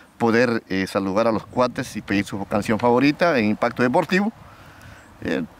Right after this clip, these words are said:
aprovechamos la oportunidad que se nos da, ya que, eh, mientras miramos el panorama, los árboles y el Dios, pues, mandando su gran poder, que nadie más, pues, puede hacer todas estas cosas, sino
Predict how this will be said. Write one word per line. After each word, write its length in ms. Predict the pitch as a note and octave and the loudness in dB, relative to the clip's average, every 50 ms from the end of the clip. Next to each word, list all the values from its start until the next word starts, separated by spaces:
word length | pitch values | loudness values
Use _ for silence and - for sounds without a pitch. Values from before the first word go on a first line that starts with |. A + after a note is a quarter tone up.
| - - - | -20 -4 -4
aprovechamos 500 | F3 - F#3+ F3 E3 D#3 G#3 A3+ A3+ A3 | -2 2 4 4 4 6 6 4 4 4
la 60 | G#3 | 4
oportunidad 440 | F#3 F3 D3+ C#3 D3 C#3 D#3+ F#3+ G3+ | 2 2 0 0 0 2 2 2 0
que 100 | - D3+ | 0 -2
se 80 | E3+ | -2
nos 140 | D#3+ C#3+ B2+ | 0 0 0
da, 140 | C3 E3+ G3+ | 0 0 2
ya 140 | F3+ E3+ E3 | 0 -2 -2
que, 220 | - D3 G#2+ - - _ - - - - - - - - - _ _ - - - | -2 -4 -4 -6 -8 _ -20 -20 -20 -20 -20 -20 -20 -20 -20 _ _ -20 -14 -10
eh, 300 | - - G2 F#2 F2 F2 - | -8 -6 -4 -4 -4 -2 -2
mientras 300 | A2 G#2+ G#2+ - G#2+ G#2 | -2 -2 -2 -2 -2 0
miramos 340 | A2 A2+ A2+ B2+ C#3+ C#3+ - | 2 2 2 2 0 -2 -4
el 80 | C3+ | -4
panorama, 600 | - B2+ A#2 G#2+ G2+ G2 A#2+ C#3 D#3 E3 E3 C#3+ | -2 0 0 2 2 2 2 2 2 2 0 0
los 300 | A#2+ A2+ A2 G#2+ G2+ - - | 0 0 -2 -4 -6 -4 -2
árboles 600 | A#2+ C#3 E3 D3+ D3 C#3+ C3 A#2 A#2 - - - | 0 0 0 0 0 -2 -2 -4 -6 -12 -10 -6
y 280 | G#2+ G#2 F#2+ F#2 F#2+ F2 | -6 -4 -4 -2 -4 -6
el 100 | F#2 - - - - - - _ | -6 -10 -14 -18 -20 -20 -16 _
Dios, 500 | A2+ G#2+ A2 G#2+ A#2+ C#3 D3 - - - | -4 0 2 2 4 2 2 0 -4 -8
pues, 180 | - C3 B2+ - | -8 -8 -4 -2
mandando 420 | B2 G#2+ G#2 G#2 A#2 B2 B2 B2+ | -2 0 2 2 2 2 0 -2
su 180 | - - G#2+ - - - - - - - - | -4 -6 -10 -12 -12 -18 -20 -20 -20 -20 -6
gran 240 | - - G#2 G#2+ A2 | -2 0 2 2 2
poder, 340 | A#2 C3 B2+ A#2 A#2 C3 - - - - - - - - - - - - - - | 2 4 4 6 4 4 2 -2 -10 -20 -20 -20 -20 -20 -20 -20 -20 -20 -8 -4
que 100 | A#2+ A2 | -2 0
nadie 300 | G#2+ A2+ A#2 A#2 A2+ A2+ | 2 2 4 4 4 4
más, 240 | A#2 A#2+ A#2 - - | 4 2 0 -2 -6
pues, 380 | - - A2 - - - - - - | -6 -6 -6 -6 -6 -14 -20 -6 -2
puede 160 | A#2 A2+ G#2+ | 2 2 2
hacer 200 | G2+ - A#2+ G#2 | 2 2 -2 -2
todas 180 | - - A2+ A2+ | 0 0 0 0
estas 180 | - - - - | 0 -2 -4 -2
cosas, 320 | - B2+ C3 C3+ B2+ - | -2 0 0 0 -2 -2
sino 280 | - A2 G#2 G#2 G#2 | 0 0 2 2 0